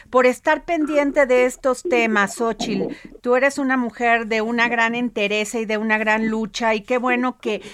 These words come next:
existan estas luchas que, pues, llegan a esto, a la ley de movilidad y seguridad vial.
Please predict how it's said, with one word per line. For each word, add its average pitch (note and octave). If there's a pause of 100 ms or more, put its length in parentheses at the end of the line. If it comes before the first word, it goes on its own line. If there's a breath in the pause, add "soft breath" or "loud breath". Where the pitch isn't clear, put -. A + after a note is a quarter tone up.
existan A3
estas A3+
luchas A#3+
que, G#3+
pues, G3
llegan B3+ (180)
a B3
esto, D4
a F3+
la F#3
ley A3+
de A#3+
movilidad G3
y A3
seguridad F#3+
vial. E3